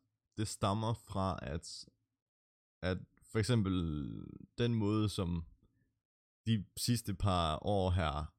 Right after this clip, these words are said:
som forældre, de har opdraget, og denne her generation, og den tidligere, tror jeg, så tror jeg lidt, opdragelsen af børn, den har sådan,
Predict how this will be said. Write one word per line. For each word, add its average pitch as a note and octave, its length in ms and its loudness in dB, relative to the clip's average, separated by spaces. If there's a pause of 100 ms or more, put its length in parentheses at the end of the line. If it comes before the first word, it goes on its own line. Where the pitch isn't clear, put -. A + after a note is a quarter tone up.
(340)
som F2+ 220 0
forældre, F#2+ 320 0
de F2 180 -2
har F#2 100 2
opdraget, D#2 600 -2
og C#2+ 220 -4 (460)
denne G2 180 2
her F2+ 160 0
generation, F2 640 -2
og E2 120 -4
den F2 260 -2 (360)
tidligere, G2 420 0
tror F2 240 -2
jeg, E2 100 -4 (420)
så A#2 120 -4
tror A#2 180 2
jeg G#2 80 2
lidt, A2 260 -2 (120)
opdragelsen F2+ 640 -2
af E2 100 -2
børn, F#2 320 0
den F#2 140 0
har G2 80 2
sådan, F#2 420 -2